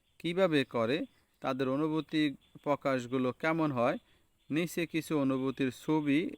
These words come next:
নাম এলোমেলোভাবে দেওয়া আছে। নাম দেখে সঠিক অনুভূতিগুলো খুঁজে বের করি ও দাগ টেনে মিল করি। যেমন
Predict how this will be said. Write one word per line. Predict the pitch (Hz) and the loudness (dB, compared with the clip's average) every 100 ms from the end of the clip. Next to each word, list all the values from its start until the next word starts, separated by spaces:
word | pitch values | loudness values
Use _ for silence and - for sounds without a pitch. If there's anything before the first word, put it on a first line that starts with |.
| - 123 | -8 -2
নাম | 127 123 117 175 - | 2 4 2 0 -2
এলোমেলোভাবে | 147 131 117 117 117 113 | -2 0 0 0 0 0
দেওয়া | 110 107 107 | 0 0 0
আছে। | 110 196 294 _ _ _ _ - | -2 -4 -6 _ _ _ _ -4
নাম | 127 147 170 | 2 2 2
দেখে | 156 156 - 143 202 | 2 0 0 -2 -2
সঠিক | - 147 139 143 123 | 0 2 2 0 0
অনুভূতিগুলো | 120 117 120 123 113 113 113 | -2 -2 -2 -4 -2 -2 -4
খুঁজে | - 135 135 | -4 -2 -2
বের | 117 120 - | 0 -2 -2
করি | 127 110 151 226 - - _ 117 | -4 0 -2 -4 -14 -20 _ -4
ও | 113 | -2
দাগ | 110 143 147 - | 2 2 2 -4
টেনে | 120 139 269 - _ - | -4 -2 -4 -10 _ -4
মিল | 165 151 | 0 0
করি। | 113 101 98 - _ _ _ _ _ - | -2 -6 -8 -10 _ _ _ _ _ -6
যেমন | 147 170 123 165 233 | 0 2 2 0 -4